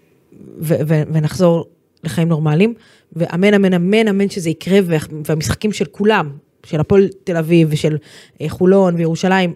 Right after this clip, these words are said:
ו-, וכמובן מכבי יחזרו לארץ, אמן, אמן, אני, אני, אני, אני מתפללת ומקווה,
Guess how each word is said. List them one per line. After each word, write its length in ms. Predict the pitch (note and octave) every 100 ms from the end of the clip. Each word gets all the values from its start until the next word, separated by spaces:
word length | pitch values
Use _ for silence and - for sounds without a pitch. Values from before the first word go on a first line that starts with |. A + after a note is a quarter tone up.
| -
ו-, 260 | D#3 D#3 D3+
וכמובן 400 | D3 - F3 F#3
מכבי 300 | F3+ - F#3
יחזרו 280 | E3+ F3+ G3
לארץ, 320 | G#3 G#3+ G#3+
אמן, 360 | F3 F#3+ A#3+ A3+
אמן, 320 | F#3+ G3 A#3
אני, 160 | A#3 F3+ F3
אני, 280 | F3 E3 E3 -
אני, 280 | E3 D#3+ -
אני 140 | D#3+
מתפללת 520 | D#3 D3 - F3 G#3 F#3+
ומקווה, 480 | F3+ D#3 E3 D#3+